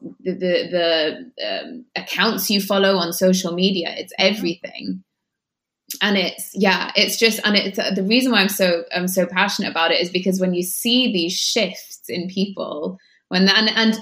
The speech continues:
listen, at the end of the day, your romantic relationships usually are the, the relationships that bring out the most shit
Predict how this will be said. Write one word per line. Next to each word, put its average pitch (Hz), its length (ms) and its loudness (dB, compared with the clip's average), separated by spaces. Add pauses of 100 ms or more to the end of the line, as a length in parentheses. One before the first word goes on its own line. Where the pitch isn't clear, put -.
(240)
listen, 220 300 2
at 185 140 0
the 220 100 4
end 247 220 6
of 226 120 2
the 208 100 0
day, 180 580 0 (180)
your 202 160 2
romantic 208 580 4
relationships 190 800 4
usually 202 680 4
are 180 260 2
the, 180 140 -2 (120)
the 190 140 0
relationships 185 720 0
that - 180 -2
bring 190 240 4
out 165 240 -2
the 180 80 2
most 170 340 -2
shit 156 220 2